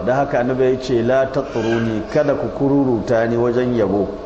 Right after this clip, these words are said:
Kama atratin nasara ibn Maryam." Manzo Allah ya ce kamar yadda kiristoci suka ta kururuta annabi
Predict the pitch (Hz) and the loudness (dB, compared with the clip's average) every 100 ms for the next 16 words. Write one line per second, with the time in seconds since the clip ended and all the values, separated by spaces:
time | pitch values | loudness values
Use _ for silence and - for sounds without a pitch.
0 | - - - - - - - - - - | -14 -14 -14 -14 -14 -14 -14 -14 -14 -12
1 | - 113 127 139 139 - 131 127 131 113 | -4 -2 0 0 -2 -2 -2 -2 -2 -4
2 | 110 104 131 135 131 131 127 131 131 131 | -2 -2 0 2 2 2 2 0 0 -2
3 | 110 110 104 90 - - - - - - | -2 -2 -2 -4 -8 -14 -16 -16 -16 -14
4 | - - 107 127 139 131 127 120 113 120 | -14 -6 -2 0 2 0 0 -2 -2 2
5 | 131 120 - 143 143 143 147 139 143 135 | 2 2 0 0 0 0 0 0 0 -2
6 | 147 - 120 101 127 156 156 151 135 131 | -2 -2 -2 0 -2 0 2 2 2 0
7 | 117 117 120 | 0 0 0